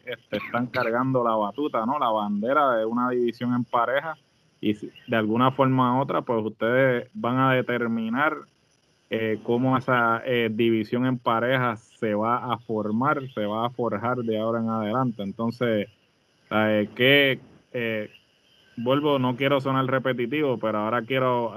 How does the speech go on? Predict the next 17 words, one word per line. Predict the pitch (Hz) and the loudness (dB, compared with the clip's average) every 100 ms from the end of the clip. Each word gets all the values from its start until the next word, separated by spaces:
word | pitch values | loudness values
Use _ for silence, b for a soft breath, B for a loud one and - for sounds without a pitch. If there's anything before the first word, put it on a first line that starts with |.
| 117 | -8
eh, | 110 | -8
hacer | 110 127 | -8 -4
la | 131 | -2
pregunta | 127 123 127 127 127 | -4 -6 -12 -8 -6
más | 120 117 | -4 -6
bien | 127 123 | -8 -10
ustedes | 117 - 123 123 | -10 -4 -4 -4
como | 127 120 113 | -4 -4 -4
pareja | 110 110 139 139 127 | -4 -2 -2 -2 -6
y | 110 | -8
como | 110 107 104 104 104 | -8 -6 -6 -8 -10
líderes | 107 123 131 131 117 | -4 0 2 2 -2
de, | 117 113 110 | -4 -4 -4
de | 117 | -6
esa | 117 127 | -2 -2
división? | 120 117 107 101 135 127 107 104 | 0 -4 -6 -4 -4 -4 -8 -14
Este, | 104 - 110 | -12 -6 -6